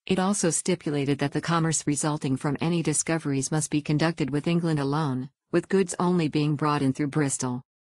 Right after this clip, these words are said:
This would have made Bristol into a monopoly port, with sole right to engage in colonial trade. In stating this, Henry the seventh of England was presumably copying Iberian practices, Portugal having made Lisbon into such a monopoly port,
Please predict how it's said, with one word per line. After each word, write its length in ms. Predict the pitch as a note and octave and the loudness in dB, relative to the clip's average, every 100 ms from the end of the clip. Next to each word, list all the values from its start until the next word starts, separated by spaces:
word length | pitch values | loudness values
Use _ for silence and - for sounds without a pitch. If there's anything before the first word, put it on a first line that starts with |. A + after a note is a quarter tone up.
| - | -2
This 180 | A#3 - | -2 2
would 100 | F3+ | 0
have 120 | F3+ | 2
made 320 | D#3+ D3 C#3+ | 0 2 0
Bristol 400 | - E3 D#3+ C3+ | -2 -2 0 -2
into 240 | C3+ C#3 C#3+ | -2 0 0
a 40 | |
monopoly 560 | C#3+ D#3 D#3+ D#3+ C#3+ C3+ | 2 2 0 -2 -2 -2
port, 480 | - D3 B2+ A#2+ - _ E3+ | -4 -4 -4 -6 -14 _ -2
with 120 | D#3+ | 0
sole 280 | - E3+ E3 | 0 0 2
right 260 | D#3+ D3+ - | 0 0 -2
to 100 | D#3 | -2
engage 480 | D3+ D#3 D#3 C#3 | 0 2 2 2
in 100 | C#3 | -2
colonial 540 | C#3 D3 D3+ D#3 C#3+ B2+ | -2 -2 -2 0 -2 -4
trade. 480 | - C3+ B2 B2 - _ _ _ G3+ | -4 -4 -4 -8 -12 _ _ _ 0
In 120 | G3 | 0
stating 420 | - A3+ A3 F#3+ | 2 2 4 2
this, 360 | C#3+ B2+ - - _ - | 2 -2 -4 -10 _ -2
Henry 300 | G#3 G#3 A3 | 2 4 4
the 120 | F3 | 2
seventh 400 | - D#3+ F#3 F3 | 2 0 0 0
of 140 | D#3 | 0
England 400 | E3 D#3+ C#3 C3 | 2 2 0 0
was 160 | C3+ - | 0 -2
presumably 640 | D3+ C#3 E3 D#3 C#3+ C#3+ | -2 0 2 2 2 -2
copying 480 | C3+ E3 D#3+ D#3+ D3+ | -2 -2 0 2 0
Iberian 500 | C3+ D3+ D3+ C#3+ C#3+ | 0 2 2 2 0
practices, 800 | - D#3 D#3 B2+ - B2 A#2 - _ - | 0 -2 -2 -2 -2 -2 -2 -4 _ -6
Portugal 480 | G#3+ G3+ - F3+ D#3 | -2 0 2 0 0
having 380 | D3+ D#3 D3+ | 0 0 2
made 240 | D3+ D#3 D#3 | 2 2 2
Lisbon 360 | F3 - C#3+ | 0 0 0
into 200 | C#3 D3 | 0 0
such 240 | D3 D#3+ D#3 | -2 -2 0
a 40 | |
monopoly 540 | D3 D#3 D#3+ D#3+ D#3 D3 | 2 2 0 0 0 0
port, 420 | - C#3+ B2 | 0 -2 -2